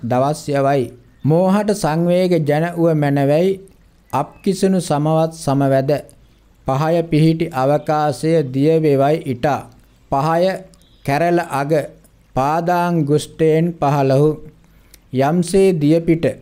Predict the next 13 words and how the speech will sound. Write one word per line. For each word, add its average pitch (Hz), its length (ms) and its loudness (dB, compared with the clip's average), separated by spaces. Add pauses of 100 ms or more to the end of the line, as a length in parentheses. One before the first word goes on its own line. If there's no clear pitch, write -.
(640)
තුබූ 170 340 4
පයෙක් 151 420 -2 (280)
මුවවිට 175 560 2
ඇඟිල්ලෙන් 160 680 2
පහරන 151 460 -2
ලද්දේ 135 540 0 (500)
කමාද 151 540 -2 (240)
සැලේද 147 600 0 (240)
නොසිටීද 156 720 0 (720)
එසෙයින්ම 196 520 2 (120)
පහය 143 380 0
බමයි 135 440 0 (300)
සැලෙයි 143 520 0